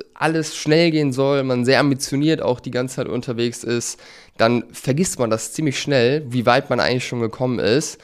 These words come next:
und, äh, hat dafür sehr, sehr wenig Wertschätzung. Und das ist auch in Ordnung, weil geht ja auch immer weiter und das ist ja auch eine gute Eigenschaft, einfach immer zu pushen. Aber in solchen Momenten hilft es einfach brutal,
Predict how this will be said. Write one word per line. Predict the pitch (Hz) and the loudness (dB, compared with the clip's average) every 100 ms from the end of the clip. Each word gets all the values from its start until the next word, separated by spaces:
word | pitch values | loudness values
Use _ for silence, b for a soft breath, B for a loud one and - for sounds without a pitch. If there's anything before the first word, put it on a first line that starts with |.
| B B | B B
und, | - 120 117 110 - | 0 2 2 -2 0
äh, | 113 110 110 | 4 4 4
hat | 127 135 | 2 0
dafür | - 131 | -2 -2
sehr, | 107 123 131 | 2 2 2
sehr | 120 | 0
wenig | 120 117 110 | 0 -2 0
Wertschätzung. | 120 123 - 101 - 101 131 202 - - | 0 0 -2 -4 -4 -4 -4 -6 -10 -14
Und | 139 | -6
das | 175 | -4
ist | - | -2
auch | 139 131 | 0 2
in | 123 | 2
Ordnung, | 139 143 107 135 123 | 0 0 -2 -2 0
weil | 110 104 107 - _ | 2 0 -2 -8 _
geht | 139 131 | -4 0
ja | - | 0
auch | - | 0
immer | 131 127 | 0 2
weiter | 120 131 - 127 123 | 2 2 0 0 0
und | 110 | -2
das | 110 | -6
ist | - | -4
ja | 110 | -2
auch | - | -2
eine | 120 | -4
gute | 120 131 127 110 B B B | -4 0 0 0 B B B
Eigenschaft, | - 135 123 120 - | 0 0 0 0 0
einfach | 110 110 113 | 0 0 -2
immer | 110 104 | -2 -2
zu | - | -6
pushen. | - 107 - 117 175 b b b | -4 -4 -2 -4 -4 b b b
Aber | 127 151 | 0 2
in | 131 | 4
solchen | 117 135 135 | 4 2 0
Momenten | 120 120 | -4 -4
hilft | 113 143 151 | -4 -4 -4
es | 135 | -6
einfach | - 117 117 - | -4 -2 -2 -6
brutal, | - 120 - 131 151 151 | -10 -8 -4 -2 -2 -4